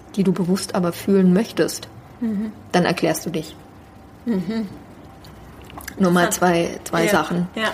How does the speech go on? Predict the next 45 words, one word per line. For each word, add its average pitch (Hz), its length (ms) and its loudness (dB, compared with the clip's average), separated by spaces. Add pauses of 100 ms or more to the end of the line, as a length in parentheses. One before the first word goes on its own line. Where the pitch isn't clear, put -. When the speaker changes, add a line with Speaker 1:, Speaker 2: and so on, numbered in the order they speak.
(300)
Speaker 1:
Und 196 60 4
es 190 40 4
ist 190 80 -4
ganz 190 180 2
interessant, 190 500 2
darauf 165 320 0
mal 180 140 2
bei 170 140 2
sich 170 140 0
selbst - 340 0
zu 214 100 -2
achten, 202 500 2
auch 202 140 -4
bei - 120 -4
anderen 185 320 6
drauf 190 220 -2
zu - 140 -2
achten. 180 380 0 (240)
Speaker 2:
Ja. 220 260 4 (800)
Also 214 240 2
das 208 220 0
eine 220 300 0
ist - 100 -6
so, 202 120 0
dass 202 280 -2
ich - 140 -10
kann 208 200 2
nur 202 140 4
das 190 220 0
erreichen, 190 480 0
was 185 160 0
ich 185 160 -6
mir 190 320 0 (120)
vorstellen 240 560 0
kann. 247 360 -2 (100)
Speaker 1:
Ja. 185 140 0 (280)
Speaker 2:
Und 196 280 2
das - 340 -2
ist - 260 -6
ganz 185 260 0
maßgeblich 185 560 -2
beeinflusst 190 520 -4
dadurch, 185 400 -4
was - 200 -6
auch - 160 -4